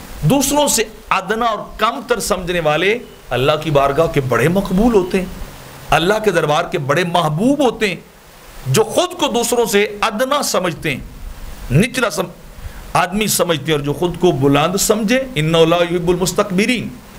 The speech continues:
वो बुलंदी चाहने वालों को पसंद किसी सूरत भी नहीं करता। और फिर अल्लाह ने फरमाया, आगे सुनिए, बस,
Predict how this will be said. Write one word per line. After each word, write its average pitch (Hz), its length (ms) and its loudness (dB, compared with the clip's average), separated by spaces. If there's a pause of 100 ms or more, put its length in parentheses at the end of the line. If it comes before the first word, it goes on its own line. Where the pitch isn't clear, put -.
(600)
वो 143 100 4
बुलंदी 160 460 0
चाहने 160 300 2
वालों 151 280 2
को 143 140 -4
पसंद 135 480 0
किसी 143 220 0
सूरत 160 240 2
भी 170 120 -2
नहीं 226 100 0
करता। 156 480 -2 (440)
और 113 180 -2
फिर 175 140 2
अल्लाह 170 200 2
ने 160 80 2
फरमाया, 147 360 0
आगे 175 160 0
सुनिए, 151 260 0
बस, 180 240 0